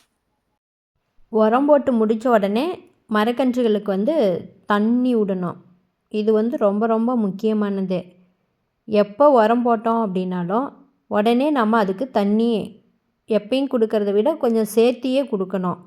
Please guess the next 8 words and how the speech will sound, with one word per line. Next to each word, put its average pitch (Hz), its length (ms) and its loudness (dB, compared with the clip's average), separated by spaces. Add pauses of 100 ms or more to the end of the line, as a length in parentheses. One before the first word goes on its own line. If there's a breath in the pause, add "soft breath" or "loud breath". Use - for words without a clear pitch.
(920)
அப்போ 208 280 -6
தான் 294 420 -4 (100)
அந்த 196 600 -6 (420 loud breath)
மரக்கன்றோட 233 680 0
வளர்ச்சி 214 460 0
வந்து 208 580 -2
அதிகமா 196 560 -2
இருக்கும். 185 480 -6